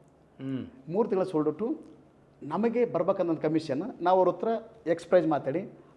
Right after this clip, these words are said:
Speaker 2: ಅದರಿಂದ ಮೂರ್ನಾಲ್ಕು ಲಕ್ಷ ಈಚ್ ಫ್ಲ್ಯಾಟ್‌ಗೆ ಡಿಫರೆನ್ಸ್ ಬಂದ್ಬಿಡುತ್ತೆ.
Speaker 1: ಹ್ಮ್.
Speaker 2: ಬಿಲ್ಡರ್ ಕಣ್ ಕೆಂಪಗಾಗ್ಬಿಡುತ್ತೆ.
Speaker 1: ಹ್ಮ್.
Speaker 2: ನಾನ್ ದುಡ್ಡು ಹಾಕಿ, ನಾನ್ ಇನ್ವೆಸ್ಟ್ ಮಾಡಿ, ನಾನ್ ಕನ್ಸ್ಟ್ರಕ್ಷನ್ ಮಾಡಿದ್ದೀನಿ.
Speaker 1: ಹ್ಮ್, ಇವ್ರಿಗೆ
Speaker 2: ನಿಮ್-,
Speaker 1: ಕಮಿಷನ್.
Speaker 2: ನಿಮ್ಗೆ ಇಷ್ಟು, ನಾ almost ಒಂದು ನೈಂಟಿ, ನೈಂಟಿ ಫೈವ್ ಲ್ಯಾಕ್ಸ್ ನಮ್ಗೆ ಸರ್ವಿಸ್ ಚಾರ್ಜ್ ಬಂದ್ಬಿಡುತ್ತೆ.
Speaker 1: But ಅವ್ನಿಗೂನು ಪಾಪ ಸೇಲ್ ಆಗಿರ್ಲಿಲ್ಲಲ್ಲ, ಆ ಕೆಟ್ಟ ಗುಣ ಬರ್ಬಾರ್ದಾಗಿತ್ತು.
Speaker 2: ಅದು ಅವಾಗ ಅರ್ಥ ಆಗುತ್ತಲ್ರಿ, ಈ
Speaker 1: ಮನುಷ್ಯನ
Speaker 2: ಕೆಲವು ಟೈಮ್
Speaker 1: ಸ್ವಾರ್ಥ.
Speaker 2: ಸ-,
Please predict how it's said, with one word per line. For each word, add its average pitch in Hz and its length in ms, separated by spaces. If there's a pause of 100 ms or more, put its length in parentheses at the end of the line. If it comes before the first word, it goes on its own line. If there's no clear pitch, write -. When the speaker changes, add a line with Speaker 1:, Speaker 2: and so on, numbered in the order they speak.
(120)
Speaker 2:
ಅದರಿಂದ 226 420
ಮೂರ್ನಾಲ್ಕು 190 440
ಲಕ್ಷ 160 140
ಈಚ್ 196 260
ಫ್ಲ್ಯಾಟ್‌ಗೆ 156 280
ಡಿಫರೆನ್ಸ್ 156 340
ಬಂದ್ಬಿಡುತ್ತೆ. 113 420
Speaker 1:
ಹ್ಮ್. 127 580
Speaker 2:
ಬಿಲ್ಡರ್ 180 220
ಕಣ್ 165 200
ಕೆಂಪಗಾಗ್ಬಿಡುತ್ತೆ. 135 600
Speaker 1:
ಹ್ಮ್. 113 500
Speaker 2:
ನಾನ್ 151 360
ದುಡ್ಡು 165 200
ಹಾಕಿ, 170 220
ನಾನ್ 160 260
ಇನ್ವೆಸ್ಟ್ 160 300
ಮಾಡಿ, 160 180
ನಾನ್ 151 220
ಕನ್ಸ್ಟ್ರಕ್ಷನ್ 156 400
ಮಾಡಿದ್ದೀನಿ. 135 360
Speaker 1:
ಹ್ಮ್, 123 380
ಇವ್ರಿಗೆ 139 480
Speaker 2:
ನಿಮ್-, 127 120
Speaker 1:
ಕಮಿಷನ್. 190 220
Speaker 2:
ನಿಮ್ಗೆ 202 180
ಇಷ್ಟು, 151 180
ನಾ 165 120
almost 196 320
ಒಂದು 196 100
ನೈಂಟಿ, 175 200
ನೈಂಟಿ 170 200
ಫೈವ್ 156 120
ಲ್ಯಾಕ್ಸ್ 165 180
ನಮ್ಗೆ 165 140
ಸರ್ವಿಸ್ 151 200
ಚಾರ್ಜ್ 147 180
ಬಂದ್ಬಿಡುತ್ತೆ. 117 300
Speaker 1:
But 131 80
ಅವ್ನಿಗೂನು 214 300
ಪಾಪ 196 260
ಸೇಲ್ 175 280
ಆಗಿರ್ಲಿಲ್ಲಲ್ಲ, 160 540
ಆ 139 100
ಕೆಟ್ಟ 139 260
ಗುಣ 170 140
ಬರ್ಬಾರ್ದಾಗಿತ್ತು. 143 800
Speaker 2:
ಅದು 233 320
ಅವಾಗ 214 380
ಅರ್ಥ 208 180
ಆಗುತ್ತಲ್ರಿ, 165 380
ಈ 180 80
Speaker 1:
ಮನುಷ್ಯನ 139 280
Speaker 2:
ಕೆಲವು 170 160
ಟೈಮ್ 147 240
Speaker 1:
ಸ್ವಾರ್ಥ. 131 180
Speaker 2:
ಸ-, 160 40